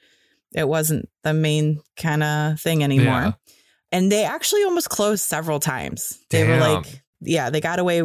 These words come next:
Speaker 1: you know, not away, but they got by, by just, like, a hair kind of a deal.
Speaker 2: Yeah.
Speaker 1: Uh, but they did make it through.
Speaker 2: Good.
Speaker 1: And in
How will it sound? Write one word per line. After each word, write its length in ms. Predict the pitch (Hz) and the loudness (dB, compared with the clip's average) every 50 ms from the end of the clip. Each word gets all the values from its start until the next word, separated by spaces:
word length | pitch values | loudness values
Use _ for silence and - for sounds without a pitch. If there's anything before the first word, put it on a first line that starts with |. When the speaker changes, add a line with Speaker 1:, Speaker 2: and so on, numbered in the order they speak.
| - - | -2 -2
Speaker 1:
you 120 | - 156 156 | -2 0 0
know, 300 | 151 139 139 143 147 - - | 2 2 0 0 -2 -2 -2
not 260 | 185 175 - - 135 | -4 -2 -2 -2 -2
away, 240 | 147 147 139 123 120 | 0 0 0 0 0
but 160 | - 147 151 | 0 -2 -2
they 100 | 160 156 | -2 -2
got 320 | 170 156 151 151 127 - - | -2 -2 -4 -4 -6 -6 -6
by, 460 | - 143 139 135 127 113 135 139 156 - _ 180 | -6 -4 -4 -4 -4 -4 -4 -4 -6 -10 _ -8
by 240 | - 143 135 135 131 | -6 -4 -4 -4 -4
just, 260 | - - 147 - - | -4 -4 -4 -2 -2
like, 380 | 139 131 127 - - - - _ _ _ _ - | -2 -2 -4 -6 -10 -16 -16 _ _ _ _ -6
a 60 | 156 | -4
hair 300 | 131 147 135 127 104 107 | -2 -2 -2 -2 -2 -4
kind 220 | - 139 123 123 | -4 -4 -2 -2
of 60 | 117 | -2
a 40 | 120 | -4
deal. 320 | - - - - - 147 - _ _ _ _ | -4 -4 -4 -4 -6 -6 -10 _ _ _ _
Speaker 2:
Yeah. 320 | - 123 110 90 87 107 113 - _ _ _ _ _ _ _ _ - | -2 -2 -2 -2 -4 -6 -8 -10 _ _ _ _ _ _ _ _ -6
Speaker 1:
Uh, 200 | 170 175 170 175 | -4 -4 -4 -2
but 120 | 214 208 | -2 -2
they 100 | 240 247 | -2 -2
did 140 | 220 262 269 | 0 0 -2
make 140 | 294 302 320 | -2 -2 -2
it 80 | 302 | -2
through. 280 | - 202 165 151 180 214 - _ _ _ _ _ _ _ _ _ _ _ _ _ _ _ _ - | -2 0 0 0 0 -2 -6 _ _ _ _ _ _ _ _ _ _ _ _ _ _ _ _ -6
Speaker 2:
Good. 220 | - 117 92 90 185 | -4 -2 0 2 2
Speaker 1:
And 760 | 190 196 196 190 190 185 185 185 180 175 180 180 180 175 - - | 4 4 4 2 2 2 2 0 0 0 0 0 0 0 -2 -2
in 560 | - 190 185 185 185 185 190 185 185 180 - | -2 0 0 2 2 2 2 2 2 2 0